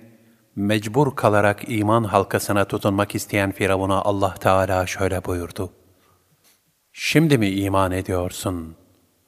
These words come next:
Halbuki sen bundan evvel ömrün boyunca isyan etmiş, daima fesatçılardan olmuştun. Yani bir bela gelince uslanmış,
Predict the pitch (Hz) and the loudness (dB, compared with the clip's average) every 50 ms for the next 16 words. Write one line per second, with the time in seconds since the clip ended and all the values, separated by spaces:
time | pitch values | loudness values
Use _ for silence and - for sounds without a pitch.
0 | _ _ _ _ _ _ - - 107 104 110 117 - - 107 - - 127 110 113 | _ _ _ _ _ _ -2 0 0 0 -2 -2 -4 -4 -6 -2 2 2 2 4
1 | 113 117 113 113 - - - - _ _ _ _ _ _ - 92 95 104 107 110 | 2 0 -2 -4 -6 -12 -20 -20 _ _ _ _ _ _ -10 -6 -4 -2 2 2
2 | 127 135 139 127 120 117 117 120 120 117 113 - - - 123 113 113 113 131 143 | 4 4 6 4 4 4 2 2 2 2 -2 -2 0 0 0 2 4 4 4 4
3 | 147 131 110 107 107 104 104 101 - 113 107 101 - - - 110 104 104 101 101 | 4 4 4 4 2 2 0 0 2 2 2 2 0 -2 0 0 2 2 0 -2
4 | 104 - - 113 110 107 - - - - - - _ _ _ _ _ _ _ _ | -4 -4 -4 -4 -2 -2 -4 -6 -8 -10 -14 -18 _ _ _ _ _ _ _ _
5 | _ _ _ _ _ - 107 98 101 120 135 143 139 131 120 113 107 101 104 104 | _ _ _ _ _ -12 -8 4 8 8 10 10 8 8 4 2 2 4 4 4
6 | 104 101 - - 117 101 - - 101 95 - - - 101 92 92 95 90 - 104 | 4 2 0 -2 -4 -2 0 0 0 0 -2 -4 -4 -2 0 0 0 0 0 0
7 | 104 107 98 92 90 87 90 90 - - - 98 87 82 80 80 - _ _ _ | 2 2 0 0 -2 -4 -8 -10 -10 -10 -10 -10 -10 -10 -12 -14 -18 _ _ _
8 | _ _ _ _ _ _ _ _ _ _ _ _ _ _ _ _ _ _ _ _ | _ _ _ _ _ _ _ _ _ _ _ _ _ _ _ _ _ _ _ _
9 | - 110 110 113 123 135 135 131 127 117 131 143 135 123 127 120 117 120 117 117 | -4 2 4 6 6 6 4 2 2 2 2 2 2 4 4 4 6 6 6 6
10 | 110 110 113 110 113 123 117 107 - 110 107 101 - - - 110 104 104 104 113 | 6 4 2 2 2 0 0 2 2 2 2 2 0 0 2 2 2 2 0 0
11 | 120 123 - - - - - | -2 -2 -4 -6 -8 -10 -12